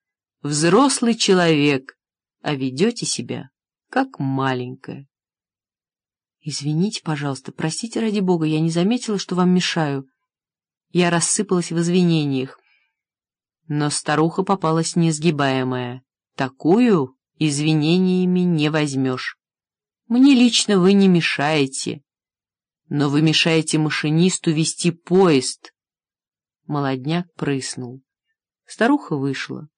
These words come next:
Поезд тронулся, и собака моя снова устремилась в окно,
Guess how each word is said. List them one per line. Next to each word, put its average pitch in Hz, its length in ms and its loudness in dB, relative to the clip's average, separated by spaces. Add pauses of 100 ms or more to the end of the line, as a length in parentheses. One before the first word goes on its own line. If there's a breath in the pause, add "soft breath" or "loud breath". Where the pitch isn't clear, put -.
(800)
Поезд 247 420 0
тронулся, 196 640 0 (800)
и 240 120 2
собака 190 640 0
моя 151 280 0
снова 220 440 0
устремилась 170 760 0
в 156 60 -4
окно, 147 520 -2